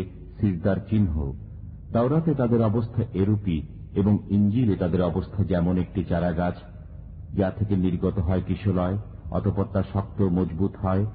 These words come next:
এবং কাণ্ডের উপর দাঁড়ায় দৃঢ়ভাবে, চাষিকে আনন্দে অভিভূত করে, যাতে আল্লাহ তাদের দ্বারা কাফিরদের অন্তর্জ্বালা সৃষ্টি করে।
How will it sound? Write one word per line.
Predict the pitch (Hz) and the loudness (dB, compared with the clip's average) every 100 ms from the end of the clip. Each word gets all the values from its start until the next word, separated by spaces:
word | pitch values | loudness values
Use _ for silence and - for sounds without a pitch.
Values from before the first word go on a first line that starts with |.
| - - | -8 -2
এবং | 95 101 87 | 2 2 2
কাণ্ডের | 95 98 95 98 | 2 2 2 2
উপর | 95 101 | 2 0
দাঁড়ায় | 82 92 98 101 | 0 0 2 2
দৃঢ়ভাবে, | 95 92 101 98 95 90 101 110 - - - | 0 0 0 0 0 0 0 -4 -12 -18 -6
চাষিকে | 95 87 104 101 95 | -4 -2 -4 -2 -2
আনন্দে | 85 90 92 87 87 | 0 2 2 2 0
অভিভূত | - 87 87 90 95 | -2 -4 -4 -4 -2
করে, | 85 85 87 101 - - - 82 | -2 0 -2 -4 -10 -18 -10 -2
যাতে | 90 87 - | -2 0 -2
আল্লাহ | 85 90 90 92 104 | -2 0 0 2 2
তাদের | 95 95 82 | 2 0 0
দ্বারা | 90 92 | 0 0
কাফিরদের | 87 90 95 104 85 98 98 | 0 -2 -2 -2 0 -2 -2
অন্তর্জ্বালা | - 98 92 127 113 98 82 | 0 0 0 -2 -2 0 -2
সৃষ্টি | 78 78 - 82 | -4 -8 -8 -6
করে। | 73 76 | -2 -2